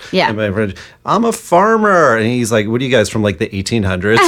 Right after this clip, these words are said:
Speaker 2: something?"
Speaker 1: <laughs>
Speaker 2: Like, "Kinda. Yeah, I guess. I don't know. Just to get," yeah, so.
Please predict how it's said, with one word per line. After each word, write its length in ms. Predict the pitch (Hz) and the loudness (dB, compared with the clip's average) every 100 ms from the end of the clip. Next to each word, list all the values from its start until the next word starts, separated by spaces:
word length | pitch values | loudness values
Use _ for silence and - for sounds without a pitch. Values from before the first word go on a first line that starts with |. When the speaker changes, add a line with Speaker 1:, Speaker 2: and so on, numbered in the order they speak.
| 320 | 2
Speaker 2:
something?" 300 | 330 359 392 | 2 2 0
Speaker 1:
<laughs> 800 | 339 262 330 262 320 320 320 294 | 0 0 0 0 0 -2 -2 0
Speaker 2:
Like, 280 | 269 302 - | -2 -4 -8
"Kinda. 960 | 156 165 208 190 135 143 165 185 202 170 | -4 0 0 4 4 6 6 4 2 2
Yeah, 280 | 147 151 | 2 2
I 100 | 170 | 2
guess. 440 | 151 147 175 170 - | 2 2 4 2 0
I 80 | 135 | 0
don't 180 | 156 | 0
know. 260 | 131 131 147 | 2 2 2
Just 300 | 135 - - | -2 -8 -12
to 280 | - 127 117 113 | -8 -6 -8 -10
get," 160 | - 117 | -12 -8
yeah, 280 | 101 95 - - | -8 -8 -14 -14
so. 380 | - 107 104 | -10 -8 -8